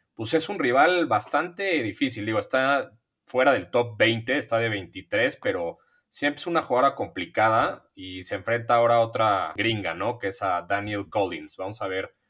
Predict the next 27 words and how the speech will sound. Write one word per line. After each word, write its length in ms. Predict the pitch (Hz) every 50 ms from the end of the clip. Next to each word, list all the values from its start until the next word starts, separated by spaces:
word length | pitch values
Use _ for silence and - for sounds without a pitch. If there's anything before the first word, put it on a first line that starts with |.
| _ _ _ _
qué 100 | - 104
tal, 260 | - 113 113 127 120
pero 160 | - 117 110 110
el 80 | 107
partido 460 | - 117 113 113 120 151 165 175 -
que 280 | - 117 107 98 95 95
está 220 | 95 - - 127
muy 160 | 127 135 131 127
bueno 360 | 120 120 120 123 123 127 127
en 80 | 107
cuartos 520 | - - 117 113 113 117 139 170 180 175 -
es 100 | 117 113
justo 280 | - 123 113 - -
el 80 | 113 113
que 80 | - 87
decías 340 | 82 - - 107 98 -
tú, 160 | - 107 101 95
Lalo, 260 | 85 80 82 80 73
Sakari 460 | - - 87 - - 101 104 107 -
contra 300 | - 95 85 - - 82
Rybakina, 600 | 82 90 87 85 85 - - 101 104 104 113 113
creo 140 | 110 101 -
que 100 | - 101
va 100 | 98 95
a 20 |
ser 160 | - - 98
un 200 | 95 92 92 92